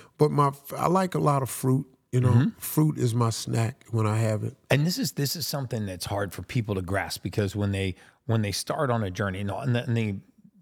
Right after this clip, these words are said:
Speaker 2: idea behind this podcast wasn't to get people on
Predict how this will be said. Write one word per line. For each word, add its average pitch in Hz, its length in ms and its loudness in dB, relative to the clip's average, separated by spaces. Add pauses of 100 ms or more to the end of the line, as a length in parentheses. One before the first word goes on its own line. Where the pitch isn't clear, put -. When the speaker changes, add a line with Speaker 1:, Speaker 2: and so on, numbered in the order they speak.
(140)
Speaker 2:
idea 135 260 2
behind 98 260 0
this 92 100 -6
podcast 92 460 -6
wasn't 90 220 -8
to 90 40 -8
get 101 280 -4
people 95 280 -2
on 90 160 -6